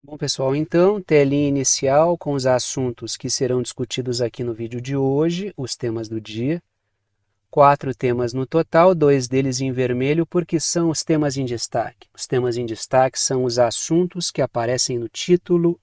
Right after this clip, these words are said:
e na capinha do vídeo. E aqui embaixo um recado que é sempre importante. A minutagem permite que você selecione na linha do tempo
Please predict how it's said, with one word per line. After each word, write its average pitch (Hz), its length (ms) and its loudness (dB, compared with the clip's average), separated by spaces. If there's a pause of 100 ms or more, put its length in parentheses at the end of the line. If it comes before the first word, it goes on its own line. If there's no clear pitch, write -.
e 185 220 -4
na 156 180 -4
capinha 135 520 -4
do 120 80 -4
vídeo. 104 400 -12 (1040)
E 170 80 -4
aqui 160 160 0
embaixo 151 380 6
um 160 40 0
recado 151 560 0 (680)
que 135 100 -4
é 127 60 0
sempre 165 380 4
importante. 131 760 -2
A 139 100 -4
minutagem 143 680 2
permite 147 580 0
que 170 160 2
você 143 560 0
selecione 127 680 0
na 120 160 -2
linha 113 260 -4
do 110 80 -10
tempo 156 400 -2